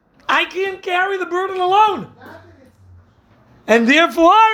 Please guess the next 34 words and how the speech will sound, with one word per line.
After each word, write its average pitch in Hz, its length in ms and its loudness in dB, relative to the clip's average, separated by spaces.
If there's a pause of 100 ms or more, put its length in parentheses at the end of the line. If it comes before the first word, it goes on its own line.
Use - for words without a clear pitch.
(320)
we 202 100 -20
have 214 120 -18
to 220 80 -20
split 240 300 -18
it 233 80 -16
up 202 160 -16
amongst 185 240 -16
other 185 180 -6
Dayanim. 165 760 -4 (680)
So 240 200 2
in 233 80 -2
some 285 260 0
way, 262 100 2
that 240 140 0
was 233 100 -4
a 254 60 -10
compliment 262 520 -8
to 196 60 -12
Klal 170 220 -10
Yisrael. - 260 -18 (360)
They're 175 120 -4
so 254 280 0
huge 233 580 -2
in 165 200 -8
numbers, 277 460 0 (280)
I 180 100 -4
can't 240 320 -4
handle 285 360 -2
you 240 160 0
alone. 156 320 -2 (680)
Rashi 233 300 -2
says, 233 200 -8
"Lo 240 100 -4
yuchal," 302 560 -4